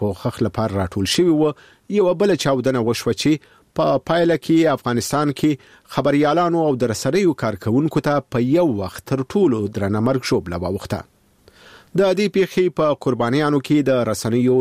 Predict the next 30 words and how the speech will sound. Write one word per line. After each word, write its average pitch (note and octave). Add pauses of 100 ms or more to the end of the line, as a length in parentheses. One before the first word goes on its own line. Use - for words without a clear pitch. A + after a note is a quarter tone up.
(140)
نهه C3 (100)
کارکوونکي -
وو. - (520)
پکې A#2+
د - (100)
ازادۍ G2+
راډیو G#2+
دوه C3+
خبریالان D3 (400)
او C3 (160)
یوه D3+
همکاره D3
چې -
د -
ازادۍ A2 (100)
راډیو C3 (100)
سره B2+
د A2+
ژورنالیزم B2 (460)
د G2+
روزنې D3 (100)
په A2
مرحله G2
کې -
وه A2
هم C3+ (460)
شامل G#2
وو. G2 (760)
هغه G3+
مهال F#3